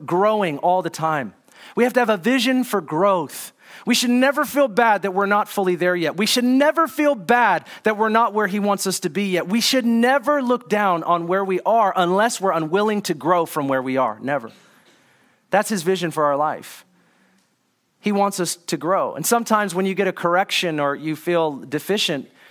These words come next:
friend, we just get to look up, and that's an invitation in our discipleship. And Jesus looks at us and he's like, "I'm just,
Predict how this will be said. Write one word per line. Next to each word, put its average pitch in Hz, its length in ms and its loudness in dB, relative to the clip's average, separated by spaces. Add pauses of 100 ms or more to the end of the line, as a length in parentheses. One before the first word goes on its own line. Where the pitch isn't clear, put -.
(240)
friend, 208 360 0
we 220 140 -2
just 214 160 -4
get - 120 -6
to 165 80 -4
look 185 240 -2
up, 240 180 0
and 160 100 -2
that's 175 140 -2
an 175 80 0
invitation 190 720 -4 (560)
in 180 140 0
our 190 160 2
discipleship. 196 880 -2 (280)
And 175 160 -2
Jesus 226 380 -2
looks 220 200 -2
at 208 80 -2
us 196 160 0
and 190 80 -2
he's 208 220 -2
like, 202 180 0
"I'm 180 200 0
just, 208 280 -6